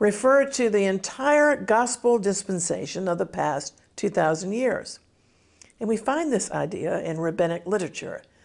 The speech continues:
that six thousand years are mentioned as the duration of the world.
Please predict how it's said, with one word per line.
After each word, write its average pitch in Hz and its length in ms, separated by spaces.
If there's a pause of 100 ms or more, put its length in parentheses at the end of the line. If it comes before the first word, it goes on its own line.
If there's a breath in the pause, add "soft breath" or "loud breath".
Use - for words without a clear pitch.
(580 soft breath)
that 185 220
six - 480
thousand 311 460
years 175 400
are 185 120
mentioned 170 760
as 160 240
the 151 140
duration 156 680
of 139 80
the 147 80
world. 156 440